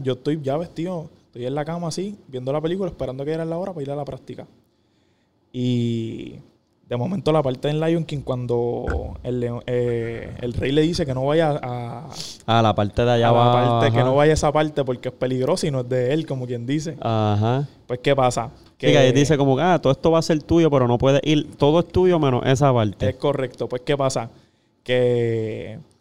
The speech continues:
Speaker 1: nada, pues ahí el, el leoncito se escapa, hace revolú. ¿Qué pasa? Cuando él vira,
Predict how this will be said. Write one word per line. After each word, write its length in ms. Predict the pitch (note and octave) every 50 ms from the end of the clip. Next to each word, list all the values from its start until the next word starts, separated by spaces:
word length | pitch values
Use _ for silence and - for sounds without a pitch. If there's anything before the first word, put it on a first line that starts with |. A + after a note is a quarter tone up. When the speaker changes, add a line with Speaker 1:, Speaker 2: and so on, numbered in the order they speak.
| _ _ _ _ _ _ _ _
Speaker 1:
nada, 260 | A#2+ B2 C#3 C3+ B2 A2+
pues 160 | B2 A#2+ A#2+
ahí 280 | A#2+ A#2 A#2 B2 C3+
el, 180 | D#3 E3 E3 E3
el 180 | C#3 D3 C#3+ C#3
leoncito 400 | C3+ C3+ C3 B2+ - D3 D3+ D3+
se 100 | - D#3+
escapa, 640 | D3+ - F#3+ G#3+ A3 G#3+ G#3 G3+ F#3+ F#3+ F#3 F3+
hace 160 | E3 D#3+ F3 E3
revolú. 560 | E3 E3 E3 E3 E3 E3+ F#3+ G#3+ G#3+ F3 D#3 - - -
¿Qué 100 | - F#3
pasa? 220 | D3+ C#3 C3 -
Cuando 360 | B2 C3 B2+ B2+ B2 B2 B2 B2
él 100 | C3+ D3+
vira, 420 | D#3 G3+ G#3+ G#3+ G3 D3+ C3+ C3